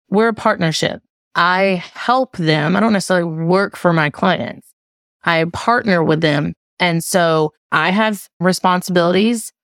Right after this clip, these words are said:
but so do they. And if they don't uphold their responsibilities, it affects my ability to do my job to support them. That's where it's constantly reminded in my contract during our onboarding that I remind them of,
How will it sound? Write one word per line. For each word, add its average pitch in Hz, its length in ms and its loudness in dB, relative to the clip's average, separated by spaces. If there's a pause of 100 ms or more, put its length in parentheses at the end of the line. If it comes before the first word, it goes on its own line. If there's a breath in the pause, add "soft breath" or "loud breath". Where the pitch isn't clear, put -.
(300)
but 208 140 0
so 202 380 0
do 185 140 0
they. 165 400 -2
And 170 140 2
if 165 80 -2
they 180 140 2
don't 202 180 2
uphold 185 380 0
their 233 140 2
responsibilities, 165 840 0
it 175 120 2
affects 180 400 -2
my 180 200 2
ability 170 400 2
to 156 120 -6
do 165 180 0
my 165 220 2
job 151 460 0
to 165 120 -2
support - 480 -2
them. 160 380 -2 (500)
That's 185 380 0
where 175 160 2
it's 165 140 -2
constantly 180 600 2
reminded 160 580 2 (200)
in 170 140 2
my 147 100 -2
contract 233 800 0
during 156 220 0
our 165 180 -6
onboarding 202 640 2
that 170 100 0
I - 20 2
remind 170 760 0
them 170 280 0
of, 165 440 0